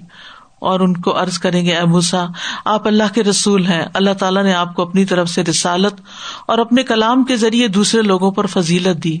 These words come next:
آپ ہماری شفاعت اپنے رب کے حضور میں کریں۔ آپ دیکھ رہے ہیں کہ ہم کس حالت کو پہنچ چکے ہیں۔'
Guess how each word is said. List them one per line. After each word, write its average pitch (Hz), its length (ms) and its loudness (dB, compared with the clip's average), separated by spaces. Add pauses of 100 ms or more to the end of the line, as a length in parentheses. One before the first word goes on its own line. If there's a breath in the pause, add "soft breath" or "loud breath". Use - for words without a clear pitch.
(560 loud breath)
آپ 196 240 0
ہماری 180 280 2
شفاعت 175 480 0
اپنے 175 240 -2
رب 175 240 -2
کے 196 60 2
حضور 170 340 2
میں 160 140 -4
کریں۔ 160 300 -6 (360 loud breath)
آپ 208 220 0
دیکھ 226 200 2
رہے 247 120 2
ہیں 247 120 2
کہ 233 100 -4
ہم 214 200 2
کس - 240 -2
حالت 202 300 2
کو 226 100 -2
پہنچ 196 360 0
چکے 190 220 -4
ہیں۔' 202 180 -4